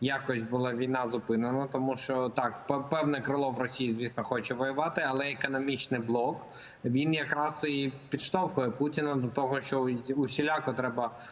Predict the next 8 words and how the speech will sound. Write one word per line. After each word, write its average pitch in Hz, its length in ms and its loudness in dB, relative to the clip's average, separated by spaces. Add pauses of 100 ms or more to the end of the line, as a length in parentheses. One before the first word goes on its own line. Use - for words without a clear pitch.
(160)
прагнути 131 540 2
зупинити 131 720 0 (280)
ведення 135 400 0
війни, 147 400 2
тому 151 260 2
що 147 180 0
дуже 147 320 0
великі 135 600 0